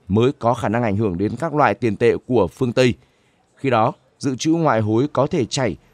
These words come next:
ví dụ từ đô la Mỹ sang euro. Đó là lý do tại sao Ukraine đề xuất rằng cần một liên minh đưa ra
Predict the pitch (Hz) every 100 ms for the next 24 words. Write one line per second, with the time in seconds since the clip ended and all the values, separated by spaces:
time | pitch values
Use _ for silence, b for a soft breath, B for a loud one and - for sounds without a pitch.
0 | b b 95 156 180 120 123 117 117 120
1 | 127 160 - 131 - 120 123 117 - -
2 | - - - 123 151 135 123 139 127 -
3 | 117 85 - 120 113 - 117 - 110 117
4 | 123 117 - - 120 117 190 - 127 98
5 | - - - 127 120 117 110 113 123 120
6 | 117 117 110 107